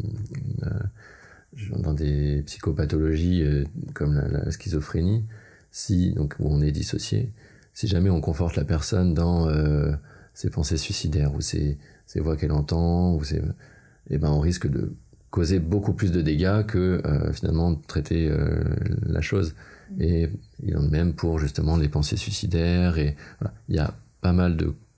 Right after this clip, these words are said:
Speaker 1: contre-indications à l'hypnose. Et c'est vrai que si, euh,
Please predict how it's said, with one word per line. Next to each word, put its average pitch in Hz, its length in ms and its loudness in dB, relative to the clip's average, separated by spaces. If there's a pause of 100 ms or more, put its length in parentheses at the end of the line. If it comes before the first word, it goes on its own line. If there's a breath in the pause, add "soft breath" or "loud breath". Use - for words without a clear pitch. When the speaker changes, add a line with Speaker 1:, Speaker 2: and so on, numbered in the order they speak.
(100)
Speaker 1:
contre-indications 82 1120 0
à - 60 0
l'hypnose. 95 540 0 (500 loud breath)
Et 98 60 0
c'est - 140 0
vrai 87 140 2
que - 80 -4
si, 104 440 2 (240)
euh, 73 240 4